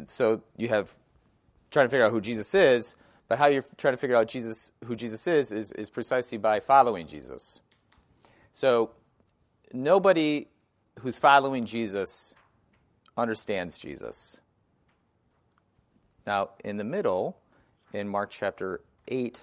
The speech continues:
verse, um, twenty-six or twenty-five,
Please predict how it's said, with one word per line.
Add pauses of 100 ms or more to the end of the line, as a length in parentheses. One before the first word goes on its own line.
verse, (280)
um, (2250)
twenty-six
or
twenty-five,